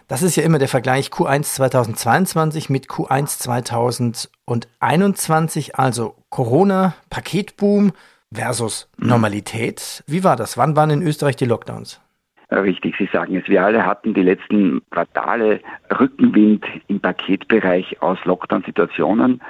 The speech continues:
Speaker 2: Und ich glaub, man hat nach der heutigen Reporting-Season ganz gut gesehen im Vergleich aller Postgesellschaften. Wir hatten jetzt, wenn man die letzten zwei Jahre zusammenzählt, siebzig Prozent mehr Menge im, in den ersten Quartalen geliefert.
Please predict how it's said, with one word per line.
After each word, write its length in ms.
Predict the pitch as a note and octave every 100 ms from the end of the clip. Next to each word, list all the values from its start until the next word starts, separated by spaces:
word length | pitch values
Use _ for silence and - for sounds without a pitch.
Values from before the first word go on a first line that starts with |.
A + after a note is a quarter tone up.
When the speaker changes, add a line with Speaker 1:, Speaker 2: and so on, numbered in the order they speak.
| -
Speaker 2:
Und 240 | - G#2+ -
ich 60 |
glaub, 160 | - -
man 120 | F#2+
hat 240 | - F#2 -
nach 240 | - F#2+
der 420 | G2+ G2 F#2+ E2
heutigen 280 | E2 F#2 G#2
Reporting-Season 960 | G2+ - G2 - F2 G#2 - G2+ G2+ G#2
ganz 220 | F#2 F2
gut 240 | - A2
gesehen 560 | - G2 - D#2 F#2 A2+ - -
im 120 | - -
Vergleich 480 | G2+ E2 E2+ -
aller 180 | - G#2
Postgesellschaften. 1040 | - D2 - - D#2+ D2+ - C#2+ - - - - -
Wir 180 | - G2
hatten 240 | G2 - A2
jetzt, 200 | G2+ -
wenn 140 | F#2
man 100 | F#2
die 60 | F2+
letzten 340 | F#2+ - - -
zwei 320 | E2 E2 F#2+ - - -
Jahre 400 | - C2 - A2
zusammenzählt, 920 | - - F#2 A2+ G2 - D#2+ E2+ A2+ - - - _ - -
siebzig 320 | - - -
Prozent 420 | - - F#2 D#2+
mehr 340 | E2+ F2 G#2+ - - - - -
Menge 460 | F2+ G2 A#2 G#2+
im, 200 | - F#2+
in 200 | F2+ G2
den 200 | G2 F#2+
ersten 300 | - D#2+ -
Quartalen 420 | - E2+ - D2 E2+
geliefert. 460 | D#2+ D#2+ - -